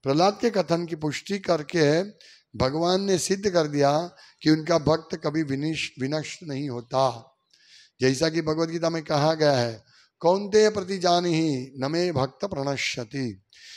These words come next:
यदि प्रहलाद का असुर पिता उन्हें मार डालने की बार बार धमकियां दे चुका था,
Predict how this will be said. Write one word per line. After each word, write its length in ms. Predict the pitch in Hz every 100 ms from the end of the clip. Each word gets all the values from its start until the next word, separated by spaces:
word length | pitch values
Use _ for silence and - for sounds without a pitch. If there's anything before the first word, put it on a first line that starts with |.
| - 135
यदि 220 | 165 214
प्रहलाद 600 | 208 196 170 175 196 190
का 140 | 202
असुर 540 | 214 170 127 - 196 196
पिता 580 | 175 165 156 160 190 180
उन्हें 200 | 151 160
मार 380 | 151 147 175 190
डालने 360 | 165 160 156
की 120 | 151
बार 300 | 147 143 165
बार 200 | 185 185
धमकियां 440 | 139 139 139 147 139
दे 200 | 147 160
चुका 340 | 156 160 175
था, 380 | 160 208 233